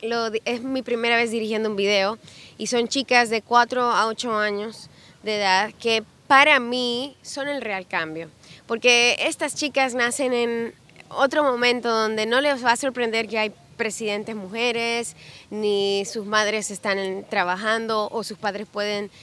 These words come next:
eh, le brindan más apoyo emocional. Em, las películas, ya el príncipe no salva a la princesa, ya las princesas o se salvan ella misma o sus familiares,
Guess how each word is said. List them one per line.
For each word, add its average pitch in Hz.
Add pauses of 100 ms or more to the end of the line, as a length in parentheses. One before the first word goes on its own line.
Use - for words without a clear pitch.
(200)
eh, 220
le 220
brindan 226
más 214
apoyo 220
emocional. 214 (300)
Em, 226
las 240
películas, 262
ya 240
el 240
príncipe 247
no 226
salva 220
a -
la 196
princesa, 240
ya 214
las 226
princesas 226
o 226
se 208
salvan 262
ella 226
misma 277
o 226
sus 226
familiares, 233